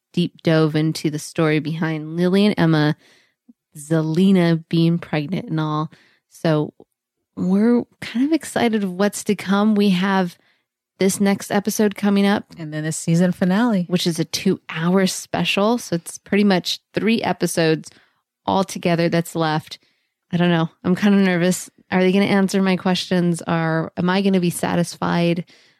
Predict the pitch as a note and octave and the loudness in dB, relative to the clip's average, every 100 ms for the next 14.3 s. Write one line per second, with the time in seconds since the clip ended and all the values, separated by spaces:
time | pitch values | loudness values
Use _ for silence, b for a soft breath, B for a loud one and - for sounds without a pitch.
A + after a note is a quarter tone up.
0 | b - F#3+ - - G3+ G3+ - - _ | b -6 -4 -4 -2 0 0 -2 -4 _
1 | - - G3 A3+ A3 G#3+ B3 C#4 D4 - | -16 -2 2 4 4 2 4 6 4 2
2 | - _ _ _ _ F#3+ F#3 F3 F3+ _ | -8 _ _ _ _ 0 2 0 -6 _
3 | _ _ _ _ - - F#3+ F3+ F3 F3 | _ _ _ _ -6 0 2 4 2 2
4 | - E3+ E3 - - - E3 D#3+ D#3 D#3+ | 0 2 2 -2 -8 -4 -4 -4 -6 -6
5 | D3 - - D#3+ D3+ - F#3 - F3+ - | -4 -6 -8 -10 -12 -10 -10 -8 -12 -10
6 | - A3 A3 F#3+ E3 E3 D#3+ E3 - E3 | -2 2 2 4 4 4 2 -2 -4 -12
7 | - D#3+ D#3 D#3+ E3 - _ F3 F3 E3+ | -6 -4 -4 -6 -10 -12 _ -2 -2 -2
8 | F3 G3 A3+ F#3 A3 F#3 G#3 E3 F3 G3 | -2 2 2 4 2 4 2 2 2 4
9 | G#3 G#3 F3+ F3 E3 D#3+ D#3+ E3 E3+ D#3+ | 4 4 4 4 4 2 0 0 0 -2
10 | D3+ D3+ C#3+ C#3 C#3 C#3+ C3+ - _ _ | -6 -4 -2 -2 -4 -10 -12 -20 _ _
11 | D3+ C#3+ D#3+ E3+ D#3+ E3 F3 E3 D#3+ - | -12 0 2 4 2 2 4 2 0 0
12 | D#3+ D3+ D3+ D#3+ F3+ - D#3 E3 E3+ D#3 | 2 2 -2 -6 -6 -6 -2 -4 -4 -8
13 | D3 D3+ D#3 - D#3+ - - F#3+ A3+ F3+ | -4 -4 -6 -6 -8 -8 -4 0 0 2
14 | D#3 D3+ | 0 0